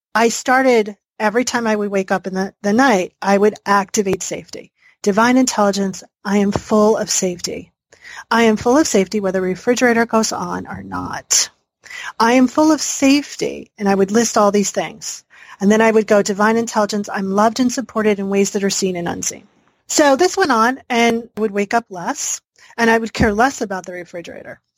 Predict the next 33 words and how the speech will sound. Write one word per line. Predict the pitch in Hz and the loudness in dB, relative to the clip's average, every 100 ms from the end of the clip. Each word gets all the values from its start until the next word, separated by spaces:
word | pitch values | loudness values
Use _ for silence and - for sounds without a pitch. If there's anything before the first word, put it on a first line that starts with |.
| _ - _ - - - | _ -20 _ -20 -20 -6
And | 247 269 | 2 4
then | 320 381 | 4 4
one | 392 359 | 4 2
day, | 226 214 185 165 214 262 240 | 2 2 2 -2 -4 -8 -10
I | |
was | 208 | -10
sitting | - 208 202 | -6 -4 -4
at | 185 | -2
my | 202 | -2
desk, | 202 190 185 | 2 2 2
and | 202 | -2
I | 202 | 0
was | 202 196 | 2 2
like, | 190 160 - - - - _ _ _ _ | 2 0 -4 -8 -8 -12 _ _ _ _
"Huh, | - 339 202 220 | 0 2 2 -2
I | |
think | - 311 | -4 0
I'm | 320 233 | 2 2
gonna | 196 196 | 2 2
need | 185 | 2
a, | 185 180 214 | 0 -2 -6
like, | 202 170 - | -4 -4 -4
I | - | -2
can | 226 | 0
feel, | 208 - 349 220 - - - - - - _ _ _ | 2 2 2 2 0 -6 -14 -20 -20 -20 _ _ _
I | - | -10
think | 156 440 | -4 2
I'm | 403 | 4
gonna | 196 | 4
need | 190 185 | 2 -2
a | 180 | -4
new | 185 | -2
refrigerator." | 202 202 269 339 226 - - 202 | -4 -2 -2 0 0 0 -6 -10